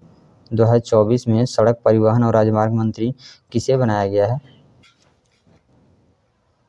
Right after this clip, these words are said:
इस प्रश्न का राइट आंसर हो जाएगा नितिन जयराम गडकरी को, ठीक है फ्रेंड। भारत के सड़क परिवहन और राजमार्ग मंत्री नितिन जयराम गडकरी को बनाया गया है। राइट आंसर होगा ऑप्शन नंबर ए, ठीक है फ्रेंड।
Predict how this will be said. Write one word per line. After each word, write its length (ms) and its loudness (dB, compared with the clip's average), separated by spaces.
इस 140 0
प्रश्न 280 0
का 60 2
राइट 220 2
आंसर 180 0
हो 140 4
जाएगा 340 2
नितिन 320 2
जयराम 360 2
गडकरी 380 0
को, 140 -4
ठीक 140 -4
है 60 2
फ्रेंड। 180 -2
भारत 240 2
के 180 0
सड़क 360 0
परिवहन 280 2
और 160 2
राजमार्ग 380 2
मंत्री 480 0
नितिन 280 2
जयराम 360 4
गडकरी 320 2
को 160 -6
बनाया 280 0
गया 220 0
है। 80 2
राइट 220 2
आंसर 220 -2
होगा 340 2
ऑप्शन 260 -2
नंबर 340 -2
ए, 100 0
ठीक 160 -12
है 60 -2
फ्रेंड। 160 -6